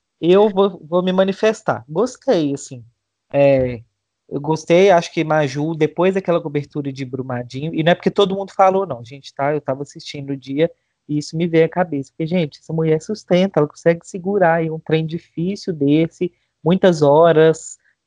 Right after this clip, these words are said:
falando daquilo, ela segurou a peteca muito bem, acho que foi uma prova de fogo, e assim, valeu a promoção que ela ganhou, sabe? Então, parabéns, Maju, contamos com você. E pro Globo Repórter, eu acho que é uma coisa mais simples de fazer cabeças e também matérias, claro.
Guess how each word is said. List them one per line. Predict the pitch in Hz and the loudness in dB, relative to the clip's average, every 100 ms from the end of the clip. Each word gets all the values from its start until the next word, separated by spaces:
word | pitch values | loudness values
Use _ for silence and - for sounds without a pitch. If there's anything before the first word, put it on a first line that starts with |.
| _ | _
falando | 147 143 151 | 0 2 0
daquilo, | 147 143 - 151 165 156 147 135 | -2 -6 -6 -2 -2 -2 -4 -2
ela | 135 139 | -2 -2
segurou | 143 180 151 165 | -4 -6 0 2
a | |
peteca | 170 170 165 175 170 | 2 0 0 -2 -2
muito | 156 175 202 | -10 -8 -8
bem, | 165 151 156 | -2 0 0
acho | 165 - | -2 -6
que | _ | _
foi | 170 | 0
uma | 185 | 0
prova | - 170 170 170 | 2 4 4 0
de | 165 - | -12 -8
fogo, | 147 156 175 180 202 - _ _ _ | -2 -2 -2 -6 -10 -14 _ _ _
e | 151 | -8
assim, | 170 165 143 | -8 -10 -8
valeu | 131 151 185 175 | 2 4 6 6
a | 160 | 4
promoção | - 156 156 - 139 | 2 -6 -6 -10 -12
que | 143 | -8
ela | 139 | -6
ganhou, | 151 165 135 117 | -4 -6 -8 -12
sabe? | - 139 151 - | -6 -6 -6 -8
Então, | 135 147 | -8 -8
parabéns, | - 151 165 143 143 151 | -2 2 2 0 -6 -6
Maju, | 139 123 113 131 156 175 _ _ _ | -8 -8 -12 -12 -12 -14 _ _ _
contamos | 127 113 131 160 | -14 -6 -6 -4
com | - | -10
você. | 127 120 - 143 147 180 - _ _ - | -8 -8 -6 -2 0 -2 -8 _ _ 4
E | 294 | 6
pro | 349 254 262 | 6 4 2
Globo | - 196 196 | 6 4 6
Repórter, | 220 226 226 269 320 | 2 2 0 0 0
eu | 285 208 | -2 -2
acho | - | -4
que | 262 | -8
é | |
uma | 262 | -2
coisa | 208 196 | -2 -2
mais | 196 190 | -4 -4
simples | 180 220 - | -8 -8 -8
de | |
fazer | - 143 | -8 -6
cabeças | 151 147 127 135 190 190 139 120 | -2 -2 -2 -4 -4 -6 -8 -10
e | |
também | 123 135 127 | -8 -6 -4
matérias, | 139 208 - 151 156 - | -2 -2 2 2 2 -4
claro. | - 123 170 | -2 -2 -2